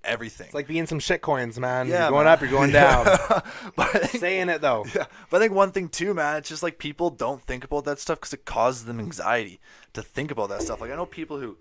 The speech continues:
Speaker 1: don't think about money because them thinking about their financial situation causes them anxiety.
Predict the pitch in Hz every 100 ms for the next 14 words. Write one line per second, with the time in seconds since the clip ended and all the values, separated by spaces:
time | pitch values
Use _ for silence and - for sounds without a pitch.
0 | _ _ 131 131 160 139 123 101 104 127
1 | 175 _ _ _ _ _ - 143 - 147
2 | 139 - 123 127 147 143 135 131 135 131
3 | 123 127 - 127 101 117 135 - 139 139
4 | 131 131 143 - - 110 117 113 104 101
5 | 107 104 104 95 92 82 -